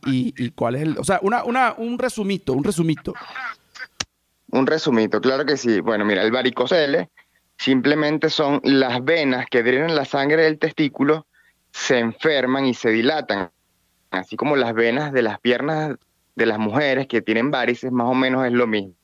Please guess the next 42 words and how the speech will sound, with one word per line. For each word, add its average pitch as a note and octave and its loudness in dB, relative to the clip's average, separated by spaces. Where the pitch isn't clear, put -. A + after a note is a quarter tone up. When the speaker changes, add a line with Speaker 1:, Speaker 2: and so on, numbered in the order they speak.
Speaker 1:
Ok. B2+ -4
Speaker 2:
Tienen C#3 2
unas C#3 0
válvulas A2+ 0
que B2 2
hacen A#2 -8
que C3 2
la A#2+ 0
sangre C#3+ 0
solo C3+ 0
corra C#3+ 0
en C3+ 2
un C3 2
solo C3 0
sentido A2 2
y A2 0
no G#2+ -2
se A#2+ -4
regrese. D3 0
Cuando A2+ 0
estas B2+ -2
válvulas D3 2
se F3 0
dañan C3 0
en G#2+ 0
las G#2 0
venas A2+ 0
de A2+ -2
los C3+ 0
testículos, C#3+ -2
se A#2+ 0
produce A#2 2
el B2+ 4
varicocele. A2 -2
Y A#2+ 4
esta A2+ 0
sangre, C#3+ 0
al A2 0
devolverse B2+ 2
hacia B2 -4
el A2 -4
testículo, C#3+ -2